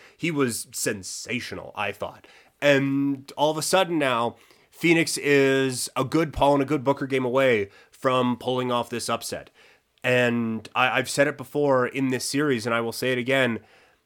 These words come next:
LeBron just needs to take these games over. And you, you, you just, you don't get that sense. You get flashes, and maybe I am being a bit too hard on him because he's coming back from, from an ankle injury, and he just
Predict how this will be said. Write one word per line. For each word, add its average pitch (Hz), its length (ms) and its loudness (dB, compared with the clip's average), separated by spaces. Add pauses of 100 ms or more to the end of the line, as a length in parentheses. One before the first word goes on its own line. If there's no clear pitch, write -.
(880)
LeBron 156 520 2
just 147 200 -4
needs 139 280 0
to 147 160 -6
take 139 240 -4
these 131 180 -6
games 127 320 -6
over. 120 380 -6
And 117 200 -4
you, 123 80 -10
you, 123 240 -10 (140)
you 147 140 -12
just, 143 320 -6
you 139 100 -6
don't 135 380 2
get 123 180 -6
that 123 220 -2
sense. 127 280 -2
You 123 60 -10
get 139 180 -2
flashes, 165 600 0 (320)
and 151 180 0
maybe 185 520 -2 (640)
I 147 140 0
am 147 160 4
being 139 260 2
a 123 40 0
bit 139 180 0
too 135 140 -4
hard 139 180 4
on 131 80 0
him 127 100 -2
because 127 360 -4
he's 147 120 -2
coming 131 220 0
back 120 160 0
from, 113 380 -10
from 113 260 -6
an 107 60 -6
ankle 98 320 -8
injury, 104 400 -8 (280)
and 131 480 0
he 135 160 -10
just 135 280 -6